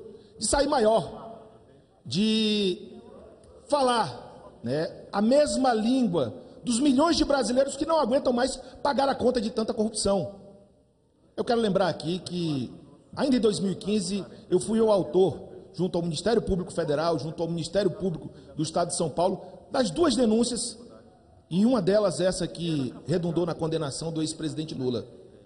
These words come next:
E já naquele momento, os indícios eram muito fortes, muito fortes. E certamente, depois da, do aprofundamento das investigações, esses indícios,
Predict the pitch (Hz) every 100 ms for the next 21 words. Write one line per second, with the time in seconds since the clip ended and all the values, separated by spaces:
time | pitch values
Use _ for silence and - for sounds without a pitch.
0 | - _ - - _ _ _ - - -
1 | - - 214 320 320 285 285 240 202 254
2 | - 214 226 190 254 214 185 254 226 214
3 | 254 208 175 185 - - - - - -
4 | _ _ _ _ _ _ _ 196 294 -
5 | 151 120 - - - - - - - _
6 | _ - - - 208 - 202 269 240 226
7 | 180 190 190 151 165 - 190 175 180 165
8 | 156 135 180 - 240 - 277 247 180 214
9 | 202 - - - - - - 170 170 202
10 | 202 214 185 147 196 214 202 202 185 196
11 | 160 196 123 95